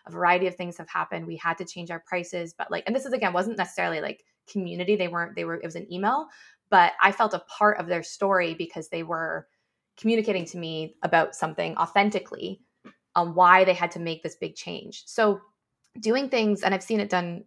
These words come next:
wrong in a lot of ways where, you know, shop-, like, changing, like, a, a program or a model without doing it authentically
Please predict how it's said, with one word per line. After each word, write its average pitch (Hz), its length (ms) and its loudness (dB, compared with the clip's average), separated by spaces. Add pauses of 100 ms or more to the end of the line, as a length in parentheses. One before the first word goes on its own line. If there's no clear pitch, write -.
wrong 185 340 4
in 170 80 -2
a 170 40 -2
lot 170 160 2
of 160 60 -2
ways 165 220 -2
where, 170 180 -8 (260)
you 202 120 -2
know, 170 240 -4 (920)
shop-, - 320 -6
like, 180 220 -4
changing, 185 340 0
like, 170 160 -2
a, 170 240 4
a 175 220 2
program 190 440 6
or 170 100 4
a 165 40 2
model 170 540 6 (480)
without 175 580 4
doing 202 320 4
it 190 200 0 (220)
authentically 240 680 -4